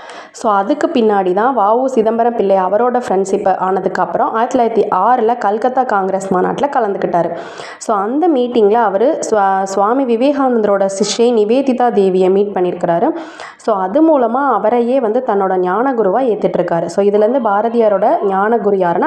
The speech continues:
நிவேதிதா தேவி. So, பாரதியார் வந்து சுதந்திர போராட்ட வேட்கையை மக்களிடம் தூண்டுற விதமா "விடுதலை, விடுதலை" அப்படி, யா-, அன்றோம், அப்புறம் "என்று தனியும் சுதந்திர தாகம்னு" நிறைய பாடல்கள் விடுதலை ரிலேட்டடா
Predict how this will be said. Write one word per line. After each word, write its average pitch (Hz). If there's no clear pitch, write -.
நிவேதிதா 196
தேவி. 170
So, 208
பாரதியார் 254
வந்து 202
சுதந்திர 269
போராட்ட 214
வேட்கையை 175
மக்களிடம் 262
தூண்டுற 277
விதமா 208
"விடுதலை, 220
விடுதலை" 185
அப்படி, 175
யா-, 180
அன்றோம், 180
அப்புறம் 202
"என்று 240
தனியும் 202
சுதந்திர 214
தாகம்னு" 180
நிறைய 240
பாடல்கள் 196
விடுதலை 220
ரிலேட்டடா 185